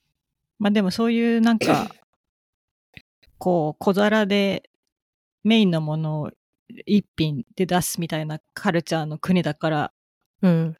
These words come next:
Speaker 1: 合いそうだよね。なんかこう、
Speaker 2: <laughs>
Speaker 1: もりもり、もりもりしたものよりさ、<laughs> 一個をシュッと見せるみたいなね。
Speaker 2: うんうんうんうん。いや、だからね、
Speaker 1: うんうん。
Speaker 2: なんか結構、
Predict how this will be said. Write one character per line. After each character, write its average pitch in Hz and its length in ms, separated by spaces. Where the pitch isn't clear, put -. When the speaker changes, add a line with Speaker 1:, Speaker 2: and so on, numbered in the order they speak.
Speaker 1:
合 208 140
い 202 80
そ 185 180
う 151 60
だ - 100
よ - 80
ね。 208 240
な 139 140
ん - 20
か - 180
こ 156 140
う、 165 60
Speaker 2:
<laughs> - 40
Speaker 1:
も 175 120
り 165 80
も 156 160
り、 185 100
も 220 140
り 208 100
も 165 140
り 156 100
し - 140
た 170 80
も 165 140
の 170 100
よ 156 160
り 160 100
さ、 151 200
<laughs> - 1120
一 214 140
個 156 220
を - 200
シ - 220
ュ - 40
ッ - 100
と - 80
見 110 160
せ - 120
る 104 100
み 95 100
た - 180
い - 60
な - 100
ね。 208 220
Speaker 2:
う 202 40
ん 180 40
う 180 40
ん 185 40
う - 20
ん 160 720
う 156 100
ん。 151 40
い 143 40
や、 165 200
だ 170 80
か 165 220
ら 151 180
ね、 143 140
Speaker 1:
う 135 140
ん 156 100
う - 20
ん。 - 40
Speaker 2:
な 180 80
ん 165 60
か 147 120
結 - 300
構、 - 260